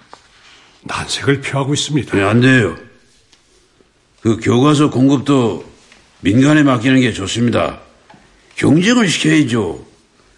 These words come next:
Speaker 2: 경쟁이 없으면은 자극이 없어서 구태의연해집니다. 어,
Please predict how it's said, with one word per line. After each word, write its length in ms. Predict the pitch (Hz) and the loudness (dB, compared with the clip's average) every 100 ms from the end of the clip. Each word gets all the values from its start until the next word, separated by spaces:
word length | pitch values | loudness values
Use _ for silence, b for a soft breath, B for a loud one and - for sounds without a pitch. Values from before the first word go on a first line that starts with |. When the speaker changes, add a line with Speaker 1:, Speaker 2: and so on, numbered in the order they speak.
| b b b b _ | b b b b _
Speaker 2:
경쟁이 500 | - 107 147 170 170 | -2 2 4 4 4
없으면은 720 | 151 143 147 151 139 120 95 - | 2 2 2 2 2 0 -4 -6
자극이 500 | - 107 131 139 131 | -2 0 0 -2 -2
없어서 720 | 110 139 113 120 95 80 b b b b b b | 0 -2 0 -2 -4 -6 b b b b b b
구태의연해집니다. 1300 | - 101 139 143 139 139 131 127 120 117 95 73 - - _ _ _ _ _ - b b b b b b b b b | -6 -2 2 2 4 4 2 0 0 0 -2 -8 -12 -20 _ _ _ _ _ -20 b b b b b b b b b
어, 40 | - | -12